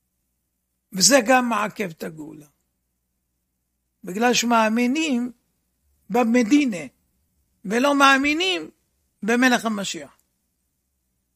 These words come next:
אז הוא אמר, החפץ חיים, כל אחד ייקח חמישים קילומטר, ויהיה אחראי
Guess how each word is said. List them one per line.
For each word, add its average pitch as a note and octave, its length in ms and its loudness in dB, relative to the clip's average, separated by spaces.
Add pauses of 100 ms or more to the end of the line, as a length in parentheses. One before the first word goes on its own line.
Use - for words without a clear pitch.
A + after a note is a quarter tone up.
(1500)
אז C4+ 220 4
הוא D#4+ 160 6
אמר, F4+ 240 4
החפץ D4 480 -2
חיים, E4 280 -2
כל E4 180 0
אחד D4 300 -2
ייקח D#4 360 0
חמישים D#4 580 0
קילומטר, D#4 720 -2 (1160)
ויהיה D4 400 4
אחראי D4 680 -2